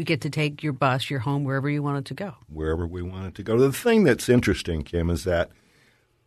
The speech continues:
Speaker 2: the thing that I had to get through, because this was Jackie's idea,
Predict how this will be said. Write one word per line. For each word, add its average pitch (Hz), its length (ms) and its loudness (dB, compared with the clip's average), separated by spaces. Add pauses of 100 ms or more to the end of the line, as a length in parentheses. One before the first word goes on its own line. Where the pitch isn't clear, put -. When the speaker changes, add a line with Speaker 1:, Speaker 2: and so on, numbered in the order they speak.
(360)
Speaker 2:
the 98 80 -12
thing 156 340 4
that 101 120 4
I 107 220 4
had 87 240 0
to 76 80 -6
get 78 260 -10
through, 76 240 -8
because 135 220 -4
this 160 180 2
was 87 140 0
Jackie's 117 440 2
idea, 73 420 -6